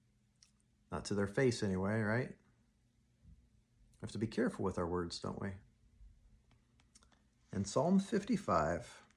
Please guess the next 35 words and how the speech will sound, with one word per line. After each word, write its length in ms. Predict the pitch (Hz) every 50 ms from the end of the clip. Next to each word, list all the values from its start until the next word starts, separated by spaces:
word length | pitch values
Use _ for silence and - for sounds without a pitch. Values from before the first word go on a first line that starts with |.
| _ _ _ _ _ _ _ _ -
when 220 | - 110 113 110 101
a 60 | 98
friend 540 | 98 - - 123 117 117 123 135 143 147 143 135 - - _ _
betrays 600 | - 131 131 - - - 107 101 98 98 95 -
you, 260 | - - - - - - - _ _ _ _ _ _ _ _ _ _ _ _ _ _ _ _ _ _ _ _ _ _ _ _ _ _ - _ _ _
"God, 340 | - 120 120 120 135 139 143
listen 380 | 139 156 156 - - 117 107 95
to 100 | - 101
my 220 | 95 95 95 95
prayer 440 | 95 - - - 110 104 107 117 123
and 160 | 120 104 104
do 140 | 104 120 123
not 240 | 127 131 131 123 -
hide 540 | 110 - - 104 98 101 113 123 135 135 127
from 260 | - - 113 107 104
my 280 | 98 101 98 98 98 92 -
plea 460 | - - - - 117 120 127 127 120 -
for 180 | - - 113
help. 340 | 104 110 120 151 - - - - - - - - - - - - - - - - - - - - - - - -
Pay 140 | - 160 165
attention 540 | 156 151 - 185 226 190 196 - 135 120 107
to 160 | - - 110
me 200 | 110 110 107 104
and 200 | 104 101 101 - - _ _ _ _ _ _ _ _
answer 380 | 220 214 240 226 - - - 135
me. 140 | 120 113 110
I 140 | 107 110 110
am 260 | 113 117 117 117 117
restless 640 | 117 135 175 202 190 - - - - 104 104 -
and 160 | 113 110 110
in 160 | 123 127 127 117
turmoil 680 | - - - 214 196 151 120 107 101 98 98 98 101
with 200 | 98 98 101 -
my 140 | 110 110 110
complaint." 760 | 113 - 120 117 - - 151 156 151 135 110 - - - -